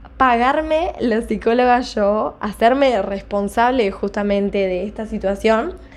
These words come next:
y con el dinero que utilizaba para el alcohol, poder, eh, invertirlo en mí, invertirlo en esta psicóloga. Y la verdad que eso me ayudó un montón,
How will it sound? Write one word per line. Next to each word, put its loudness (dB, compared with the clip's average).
y 0
con 2
el -2
dinero 0
que -2
utilizaba -2
para 0
el -2
alcohol, 0
poder, 0
eh, 0
invertirlo 0
en 0
mí, 0
invertirlo 0
en -2
esta -2
psicóloga. -4
Y 0
la 4
verdad 2
que 0
eso 2
me 2
ayudó 2
un 2
montón, 0